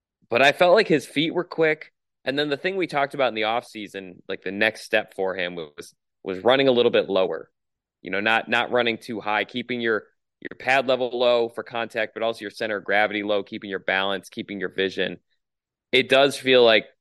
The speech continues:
the last two games, we have seen him look like a more refined running back as opposed to big and fast and overall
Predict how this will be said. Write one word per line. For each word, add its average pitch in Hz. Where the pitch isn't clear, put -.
the -
last 117
two 139
games, 104
we 113
have 113
seen 123
him 104
look 131
like 120
a 117
more 113
refined 110
running 104
back 90
as 92
opposed 98
to 95
big 117
and 104
fast 101
and 92
overall 95